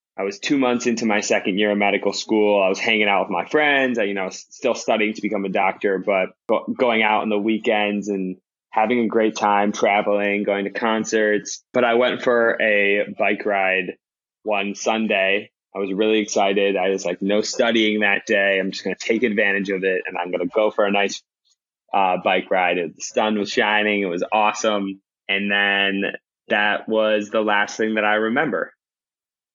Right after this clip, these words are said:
The next thing that I kind of remember is indistinct because <clears throat> I was heavily sedated and on many, many drugs. I was in the hospital.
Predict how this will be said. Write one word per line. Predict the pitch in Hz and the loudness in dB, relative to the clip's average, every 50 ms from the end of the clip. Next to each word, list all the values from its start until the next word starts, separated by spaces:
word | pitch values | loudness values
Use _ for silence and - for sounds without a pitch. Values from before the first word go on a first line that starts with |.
| - - | -8 -4
The | 104 101 | -2 0
next | 101 110 120 131 - - - | 2 2 0 0 -2 -4 -2
thing | - 107 95 87 85 85 87 67 - - 107 | 0 0 2 0 -2 -2 -4 -6 -4 -2 0
that | 98 87 | 2 2
I | 85 85 85 85 | 2 2 2 2
kind | 87 - - - 107 110 117 110 | 0 0 0 0 2 2 2 2
of | 107 95 85 | 2 2 0
remember | 95 92 90 87 87 87 87 92 95 110 135 135 135 - - | 0 0 0 0 0 0 2 2 2 2 0 -2 -4 -6 -2
is | - 95 95 92 - - | 0 0 0 -2 -4 -4
indistinct | - 98 101 104 98 98 - - - 95 87 107 - - - - - - _ - | -2 0 0 0 0 0 -2 -2 0 0 0 0 -2 -4 -8 -12 -14 -12 _ -4
because | 98 95 - - 98 95 95 92 92 90 - - - - - 262 240 90 | -4 -2 0 0 2 2 2 2 0 0 -2 -4 -2 0 0 2 2 0
<clears throat> | - 123 - - | -2 -4 -6 -2
I | - 107 107 | 0 2 2
was | 104 98 95 95 95 95 - - _ _ | 2 2 2 0 -2 -4 -8 -14 _ _
heavily | - - - 101 98 101 101 98 | -4 -2 -2 0 2 2 0 0
sedated | - - 107 95 90 95 92 92 107 110 120 - 101 - | 0 -2 -2 -2 0 0 0 2 2 2 2 0 -2 -2
and | 110 107 101 | -2 0 0
on | 95 95 92 92 - 101 104 | 0 0 0 -2 -2 0 0
many, | 101 98 101 98 | 0 0 0 0
many | 95 92 95 95 92 | 0 0 0 0 0
drugs. | 87 98 95 92 92 107 151 165 165 - - - _ _ _ _ _ _ _ _ _ _ | 0 0 2 2 2 2 2 0 -2 -4 -6 -10 _ _ _ _ _ _ _ _ _ _
I | 107 95 92 90 90 87 90 | -2 0 2 2 2 0 0
was | 90 90 95 95 92 - - | -2 -2 -2 -2 -4 -4 -4
in | - 95 92 90 87 92 95 82 | -2 -2 -2 -2 -2 -4 -4 -2
the | 85 98 | -2 -2
hospital. | 92 - - 117 127 - - - - 85 82 71 62 - - | -2 0 0 0 0 0 -2 -2 -2 0 0 0 -2 -2 -6